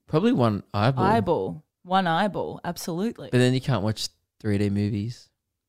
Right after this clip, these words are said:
Speaker 1: <laughs> Is that how it works? <laughs>
Speaker 2: That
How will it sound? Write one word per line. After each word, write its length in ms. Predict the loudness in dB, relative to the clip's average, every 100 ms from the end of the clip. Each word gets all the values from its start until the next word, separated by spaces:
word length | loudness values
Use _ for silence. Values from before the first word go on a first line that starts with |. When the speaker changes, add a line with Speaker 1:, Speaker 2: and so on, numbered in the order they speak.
| _ _ _ _ _
Speaker 1:
<laughs> 880 | -8 -6 -6 -8 _ _ _ _ 4
Is 240 | 6 6
that 160 | 6 6
how 160 | 6
it 60 | 6
works? 560 | 6 6 4 -2 -6 -12
<laughs> 60 | -18 -20 -20 -20 -14 2 8 8 6 -2
Speaker 2:
That 220 | 2 2